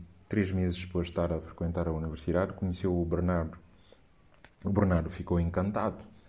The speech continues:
quando conheceu a Aissa, porque ela é muito bonita, é uma,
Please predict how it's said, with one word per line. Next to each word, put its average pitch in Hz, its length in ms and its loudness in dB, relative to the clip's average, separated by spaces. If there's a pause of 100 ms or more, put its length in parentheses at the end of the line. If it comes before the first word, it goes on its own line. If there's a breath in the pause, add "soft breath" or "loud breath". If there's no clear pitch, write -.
(380 loud breath)
quando 82 200 0
conheceu 82 440 0
a 82 60 4
Aissa, 95 360 0 (240)
porque - 180 -16
ela 78 160 -2
é 76 140 2
muito 78 840 -2
bonita, 82 360 0
é 73 80 -4
uma, 73 400 -4